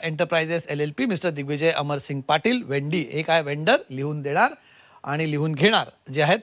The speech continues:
ते आहेत, अ, दिग्विजय अमरसिंग पाटील. या दोघांमध्ये हा व्यवहार झाला, इथपर्यंत स्टोरी तुम्ही काल बघितली. आता काय लिहून घेतलंय, अ,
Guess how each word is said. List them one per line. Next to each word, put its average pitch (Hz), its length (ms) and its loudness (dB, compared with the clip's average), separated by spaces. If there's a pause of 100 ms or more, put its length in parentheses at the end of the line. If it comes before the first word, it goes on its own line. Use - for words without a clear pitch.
ते 170 60 2
आहेत, 165 220 2 (880)
अ, 151 320 6 (220)
दिग्विजय 180 320 2
अमरसिंग 156 360 -2
पाटील. 120 260 -10
या 156 80 -2
दोघांमध्ये 214 420 0
हा 214 60 4
व्यवहार 208 240 0
झाला, 202 240 -2 (160)
इथपर्यंत 180 380 -4
स्टोरी 165 220 -2
तुम्ही 156 200 -6
काल 135 160 -2
बघितली. 120 320 -12 (120)
आता 185 280 4 (760)
काय 285 180 6
लिहून 285 280 4
घेतलंय, 254 640 0
अ, 175 280 6